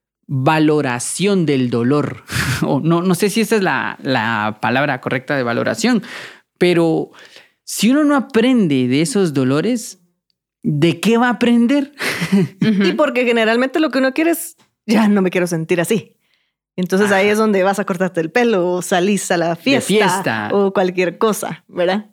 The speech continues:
Speaker 2: Y creo que, eh, aprender de ese dolor significa aprender también a tolerar la frustración,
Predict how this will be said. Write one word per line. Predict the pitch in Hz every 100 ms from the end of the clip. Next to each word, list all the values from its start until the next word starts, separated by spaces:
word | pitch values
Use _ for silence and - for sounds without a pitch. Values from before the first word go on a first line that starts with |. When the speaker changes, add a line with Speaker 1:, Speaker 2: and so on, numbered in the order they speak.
| -
Speaker 2:
Y | 240 226
creo | 220 233 262
que, | 254 208 175 - -
eh, | 214 214 202 196 -
aprender | 202 208 190 190 214
de | 233
ese | 254 269
dolor | 202 180 208 294 - - _ _ -
significa | - 220 208 202 220 254
aprender | 254 226 202 202 214
también | - 302 277 247 233 214 247
a | 233
tolerar | 220 220 190 185 190 208
la | 233
frustración, | - 247 - 165 - 226 208 180